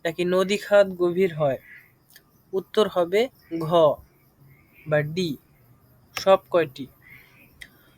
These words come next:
অর্থাৎ নদীর পানি নির্মল থাকে, বদ্বীপ গঠনে বাধা পড়ে এবং নদী খাতও গভীর হয় জোয়ার ভাটার ফলে।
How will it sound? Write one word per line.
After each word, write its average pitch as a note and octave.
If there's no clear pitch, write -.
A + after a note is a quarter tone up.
অর্থাৎ G3
নদীর F#3+
পানি F#3+
নির্মল G#3
থাকে, F3+
বদ্বীপ F#3+
গঠনে F#3
বাধা E3+
পড়ে F3+
এবং D#3
নদী G3
খাতও G3+
গভীর F#3
হয় C#3
জোয়ার F#3
ভাটার E3+
ফলে। C#3